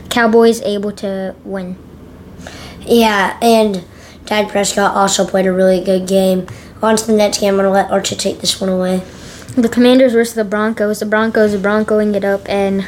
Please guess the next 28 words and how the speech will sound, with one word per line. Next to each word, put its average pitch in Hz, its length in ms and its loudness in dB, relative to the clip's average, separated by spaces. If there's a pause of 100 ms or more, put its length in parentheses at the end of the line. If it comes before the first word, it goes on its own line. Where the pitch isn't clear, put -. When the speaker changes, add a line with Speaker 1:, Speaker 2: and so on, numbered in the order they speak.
(100)
Speaker 1:
not 214 320 0
converting 208 460 2
the 202 100 0
two-point 208 400 -2
conversion 208 360 -2
after 196 240 -2
that 196 160 2
incredible 196 400 0
Hail, 196 260 -2
Hail 202 320 0
Mary. 190 380 -2 (580)
And, 202 280 2
uh, 196 320 2
the 196 120 0
Commanders 220 460 2
were 214 60 2
able 208 200 0
to 208 140 -6
win 208 120 -2
thirty-five 214 520 0
to 202 80 -8
thirty-three 202 1120 0
by 196 240 2
the, 180 380 -2 (600)
uh, 190 180 -2 (120)
by 202 220 0
a 190 100 0
hair. 196 340 0